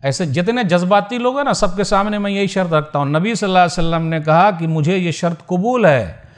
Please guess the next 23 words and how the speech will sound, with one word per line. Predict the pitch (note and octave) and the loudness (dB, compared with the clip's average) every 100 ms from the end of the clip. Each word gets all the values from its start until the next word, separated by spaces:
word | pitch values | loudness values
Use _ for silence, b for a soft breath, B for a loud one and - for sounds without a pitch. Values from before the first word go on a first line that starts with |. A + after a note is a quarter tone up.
| b b - | b b -6
कि | D#3+ | -2
मक्का | E3+ F3 - B3 B3 | 0 0 0 2 2
का | A3 G3+ | 2 0
मुसलमान | F#3 - F3 E3 E3 E3+ E3+ | 0 -2 -2 0 2 2 0
भी | A#3+ | -2
मदीना | A#3+ G#3+ G3 G3 F#3+ F3 | -2 -4 -4 -2 0 2
आ | |
जाए | D#3+ E3 G3+ | 2 2 2
तो | F#3+ | 0
हम | D3 D#3+ | -2 -2
लोग | E3 G#3 | -4 -2
वापस | F3 D3+ D3+ G#3 - - | 2 2 0 -4 -4 -2
कर | B3 | 0
देंगे, | G#3+ A3 G#3+ F#3 E3 A#2+ F2+ - _ _ | 0 -2 -2 0 0 -2 -6 -18 _ _
हमें | C3 E3+ F#3+ | -2 -2 -2
कबूल | D#3+ F3 F#3 | -4 -2 -2
है। | A#2+ F#2+ - _ _ _ _ C3 | -4 -8 -16 _ _ _ _ -2
अब | C#3 | 2
आजकल | E3 - F#3 | 2 2 0
के | F3+ | 0
नौजवान | F#3 F3+ F#3 F#3 | 0 2 2 2
होते | F3+ F#3 | 0 -2
तो, | F#3 A#3 - _ | -4 -6 -10 _